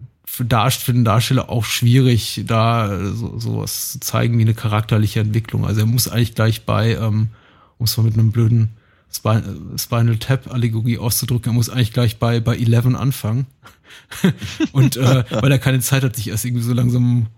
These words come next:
Speaker 1: hoch-, hochzuschrauben. Also,
Speaker 2: Ja.
Speaker 1: er bleibt keine Zeit mehr fürs Feintuning der, der Darstellung.
Speaker 2: Ja. Mhm.
Speaker 1: Ich,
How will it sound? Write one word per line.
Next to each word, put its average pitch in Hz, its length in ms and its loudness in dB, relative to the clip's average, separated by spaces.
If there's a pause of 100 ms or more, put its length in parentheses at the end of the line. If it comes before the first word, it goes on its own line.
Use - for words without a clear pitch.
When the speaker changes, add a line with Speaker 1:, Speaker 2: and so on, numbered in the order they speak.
(120)
Speaker 1:
hoch-, - 260 -2
hochzuschrauben. 101 760 -4 (580)
Also, 107 180 -2
Speaker 2:
Ja. 107 60 2
Speaker 1:
er 95 100 4
bleibt 127 200 0
keine 117 180 2
Zeit 117 240 0
mehr 123 80 4
fürs 110 220 0
Feintuning 113 680 0
der, 107 340 -4 (260)
der 113 100 -4
Darstellung. 113 680 -2
Speaker 2:
Ja. 107 120 2 (680)
Mhm. 123 180 0
Speaker 1:
Ich, 127 180 -4